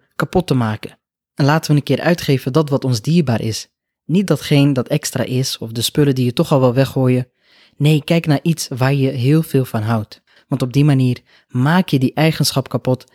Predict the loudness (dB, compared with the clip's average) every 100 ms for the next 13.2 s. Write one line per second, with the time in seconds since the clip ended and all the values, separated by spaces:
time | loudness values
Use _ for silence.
0 | _ -4 0 2 2 2 2 -2 -2 -4
1 | -2 -2 -2 -4 -4 -2 0 0 -2 -6
2 | -12 _ _ _ _ -2 -2 0 -2 -2
3 | -10 _ _ -4 -2 0 2 2 0 0
4 | 0 -2 -4 -6 -6 -8 _ _ _ _
5 | 0 0 2 2 2 2 2 0 0 0
6 | 0 -2 0 -2 -2 -6 -4 -4 -4 0
7 | 0 0 0 -2 -2 -2 0 0 0 2
8 | 2 2 -2 -4 _ _ _ _ _ -6
9 | 0 2 2 0 -2 -2 0 0 2 0
10 | 0 -2 0 0 -4 -8 _ _ -2 0
11 | 2 0 0 0 2 0 -2 _ -6 -2
12 | 2 2 0 -4 -4 -2 -2 -2 -4 -6
13 | -8